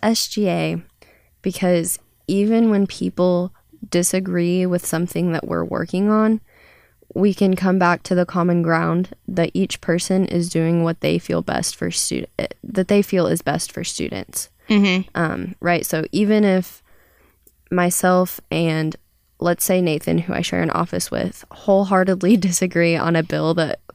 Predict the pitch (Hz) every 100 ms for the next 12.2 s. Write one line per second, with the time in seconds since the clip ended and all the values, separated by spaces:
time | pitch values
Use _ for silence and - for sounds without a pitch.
0 | - 170 165 180 165 160 156 151 - 151
1 | 147 156 185 _ _ _ _ _ _ _
2 | _ _ - - 208 214 220 226 208 185
3 | - - 185 185 185 - 170 175 180 180
4 | 165 165 - 175 165 165 160 156 151 -
5 | 160 - - - - - - _ - 196
6 | 196 185 185 180 175 175 160 170 - 170
7 | - 160 175 170 170 175 82 - 87 -
8 | - 127 170 67 - - - - - -
9 | - - 71 - - - 202 175 - _
10 | 180 175 170 175 - _ _ _ - 185
11 | 190 190 196 190 190 190 180 - - 165
12 | 170 -